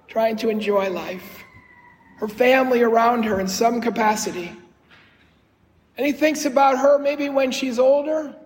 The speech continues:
the things that come with older age, if she was married, she has grandchildren. All these things are a part of her life, her friends.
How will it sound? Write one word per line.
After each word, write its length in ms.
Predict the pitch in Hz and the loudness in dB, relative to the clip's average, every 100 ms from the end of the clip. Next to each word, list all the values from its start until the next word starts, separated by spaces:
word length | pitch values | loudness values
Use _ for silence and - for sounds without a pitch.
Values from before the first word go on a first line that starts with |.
| - - - - - - | -20 -20 -20 -20 -20 -20
the 60 | |
things 300 | - 277 285 | -4 -2 0
that 140 | 240 233 | -2 0
come 220 | 269 277 | -2 0
with 140 | 277 | 2
older 340 | 247 262 254 247 | 4 4 4 4
age, 280 | 269 294 262 | 4 0 -6
if 100 | 214 | -6
she 180 | 240 | -8
was 360 | 214 233 277 269 247 | -2 2 2 0 -2
married, 520 | 269 285 294 311 294 - - - _ - | 2 4 4 0 -6 -12 -20 -20 _ -14
she 140 | 214 | -6
has 180 | 226 208 | -4 -4
grandchildren. 1040 | 220 226 254 262 262 262 247 269 269 254 - - - _ _ - - - - _ _ _ _ _ _ _ | -2 0 0 2 2 2 4 0 0 -6 -12 -18 -20 _ _ -20 -20 -20 -20 _ _ _ _ _ _ _
All 220 | - 294 | 0 2
these 260 | 311 302 254 | 2 2 2
things 260 | 285 277 233 | 0 2 2
are 80 | |
a 60 | 208 | 0
part 260 | - 226 226 | 0 0 0
of 100 | 220 | -2
her 160 | 226 | -4
life, 320 | 214 208 185 | 0 0 0
her 140 | - 208 | -4 -4
friends. 1040 | - 233 226 247 240 233 254 240 - - | -2 0 4 4 4 2 -2 -4 -8 -12